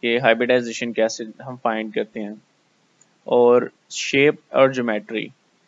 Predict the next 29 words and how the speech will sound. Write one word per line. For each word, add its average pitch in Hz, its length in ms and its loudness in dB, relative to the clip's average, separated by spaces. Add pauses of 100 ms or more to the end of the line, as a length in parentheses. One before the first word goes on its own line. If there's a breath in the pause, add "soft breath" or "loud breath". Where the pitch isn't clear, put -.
(140)
Shapes 151 480 0
को 160 140 -2
भी 156 100 0
हमें 156 180 0
पता 135 240 2
होना 139 180 0
चाहिए 139 260 2
कि 139 60 -4
भाई 135 140 0
ये 131 180 0
shape 131 420 0
किस 139 180 -6
तरह 139 180 2
की 139 120 -4
होती 127 280 0
है, 131 100 2
उसमें 127 300 -2
angles 123 680 -2 (320)
किस 127 160 -6
तरह 131 180 2
के 127 140 -4
होते 123 240 -2
हैं, 120 160 -2
planes 120 460 -6
किस - 200 -10
तरह 120 160 -2
के 120 120 -4
होते 113 180 -4
हैं। 120 200 -4